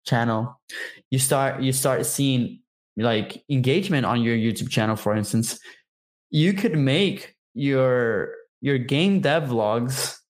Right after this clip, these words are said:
and game progress on that YouTube channel where you sort of attracted people because of your, you know, your content, your abilities, your art style.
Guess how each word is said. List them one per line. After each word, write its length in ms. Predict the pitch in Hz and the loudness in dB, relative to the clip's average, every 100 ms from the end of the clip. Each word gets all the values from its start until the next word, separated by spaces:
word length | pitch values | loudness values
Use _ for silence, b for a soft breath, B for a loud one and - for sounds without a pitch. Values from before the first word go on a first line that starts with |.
| _ - | _ -2
and 560 | 135 131 - - - 127 | 2 2 0 -4 -8 -2
game 280 | 135 131 | 0 0
progress 540 | 131 143 160 127 120 - | 0 0 0 0 -2 -4
on 260 | 135 165 202 | 0 0 2
that 200 | 165 123 | 0 2
YouTube 340 | 131 131 123 | 0 0 -2
channel 320 | - 113 120 120 | -2 0 0 0
where 120 | 123 | 0
you 300 | 123 123 123 | 2 0 -2
sort 300 | - 131 123 | -2 0 2
of 100 | 117 | 0
attracted 540 | 117 - 143 151 - | 0 0 0 -2 -4
people 320 | - 113 113 | -2 0 0
because 360 | 107 110 120 110 | -2 0 -2 0
of 220 | 117 98 - B B B | 0 -2 -8 B B B
your, 280 | - 120 117 117 - | -4 -2 0 -4 -4
you 80 | 123 | 0
know, 160 | 113 | 0
your 200 | 107 113 | 0 0
content, 500 | 113 214 214 202 180 | 0 2 2 2 0
your 180 | 139 120 | 0 0
abilities, 640 | 113 135 151 135 135 127 120 | 2 2 2 2 2 0 2
your 220 | 117 110 | 0 2
art 220 | 107 139 | 2 0
style. 600 | - 98 92 104 127 131 | -2 -2 0 2 0 -4